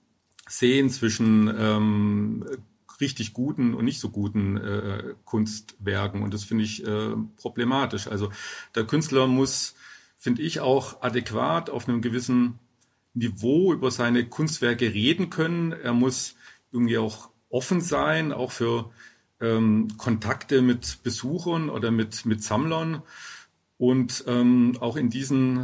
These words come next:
äh, von Corona geprägten Zeiten haben wir herausgefunden, er sollte sympathisch sein,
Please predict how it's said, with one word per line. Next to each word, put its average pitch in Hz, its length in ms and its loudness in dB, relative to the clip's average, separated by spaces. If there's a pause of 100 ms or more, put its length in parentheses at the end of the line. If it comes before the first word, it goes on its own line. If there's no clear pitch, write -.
äh, 117 380 0
von 113 220 -2
Corona 127 320 0
geprägten 123 480 -4
Zeiten 117 420 0
haben 117 200 0
wir 117 280 0 (340)
herausgefunden, 120 1040 0 (840)
er 117 120 -4
sollte 117 420 0
sympathisch 110 720 -4
sein, 104 520 2